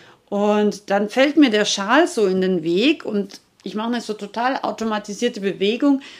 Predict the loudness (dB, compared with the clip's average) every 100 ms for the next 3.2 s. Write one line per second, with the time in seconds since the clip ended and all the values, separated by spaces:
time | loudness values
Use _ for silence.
0 | -16 -2 0 0 4 4 2 -2 -6 -4
1 | -4 -2 2 4 4 2 -2 -2 -2 0
2 | 4 4 4 4 4 2 0 0 2 4
3 | 2